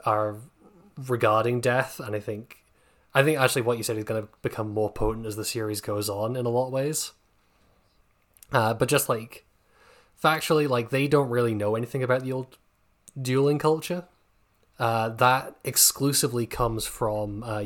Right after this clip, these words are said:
Yuki Nojo, the, uh, engineer working at the base, who is, like, one of the only adults that they, like, like having around 'cause he's actually kinda nice to them. The kids as a whole have, like,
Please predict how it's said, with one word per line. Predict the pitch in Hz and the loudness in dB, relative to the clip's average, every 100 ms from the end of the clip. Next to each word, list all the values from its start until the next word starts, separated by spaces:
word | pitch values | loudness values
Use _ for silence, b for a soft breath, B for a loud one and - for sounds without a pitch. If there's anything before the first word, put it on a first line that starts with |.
| - | -6
Yuki | 120 - 110 | -8 -6 -2
Nojo, | 110 110 110 101 101 104 - | 0 0 0 -4 -6 -12 -8
the, | 110 104 107 | -8 -6 -6
uh, | 104 117 | -6 -4
engineer | 117 110 107 113 113 | -2 -2 -2 -2 -4
working | 107 110 110 120 | -4 -6 -4 -8
at | |
the | 107 | -6
base, | 104 101 | -8 -6
who | |
is, | 107 | -4
like, | 104 117 | -4 0
one | 120 | 2
of | 120 | 2
the | 131 | 0
only | 117 117 110 | 0 2 0
adults | 104 107 117 | 0 -2 -2
that | 127 | -6
they, | 117 104 | -4 -6
like, | 98 104 - - b b b b - | -8 -12 -16 -20 b b b b -2
like | 110 117 | -2 0
having | 113 110 101 | 0 0 -2
around | 101 101 98 | -4 -4 -6
'cause | - | -6
he's | 104 104 | -4 -4
actually | 110 - | -4 -6
kinda | - 104 98 | -6 -6 -6
nice | 101 98 | -8 -8
to | - | -10
them. | 104 110 - b b b - | -12 -14 -18 b b b -12
The | - | -12
kids | - - 185 165 127 | -8 -2 2 2 0
as | 135 123 113 | -2 0 0
a | |
whole | - 127 117 113 | 0 2 2 2
have, | 113 | -2
like, | 107 107 120 | -4 -8 -14